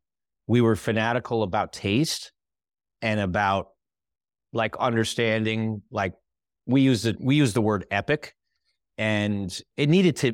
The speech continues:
it needed to be an epic product, and it needed to taste. We had a, a, a, a,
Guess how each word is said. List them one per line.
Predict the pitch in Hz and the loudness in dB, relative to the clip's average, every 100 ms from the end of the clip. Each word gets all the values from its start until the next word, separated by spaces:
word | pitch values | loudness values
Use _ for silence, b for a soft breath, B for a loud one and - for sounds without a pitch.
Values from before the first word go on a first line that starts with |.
| 131 | 2
it | |
needed | 143 180 170 | 4 4 2
to | 107 | 0
be | 107 113 | 0 0
an | 101 | 0
epic | 104 - 95 | -4 -4 -8
product, | - 90 67 58 - - | -4 -4 -4 -8 -14 -10
and | - 113 | -2 2
it | |
needed | 117 139 123 | 2 2 0
to | 107 | -2
taste. | - - 117 110 - - _ _ _ _ - | -4 -2 0 0 -4 -12 _ _ _ _ -2
We | 127 | 0
had | 120 | 2
a, | 107 110 | 0 -2
a, | 95 92 | -4 -8
a, | 90 - | -10 -10
a, | 90 90 | -8 -8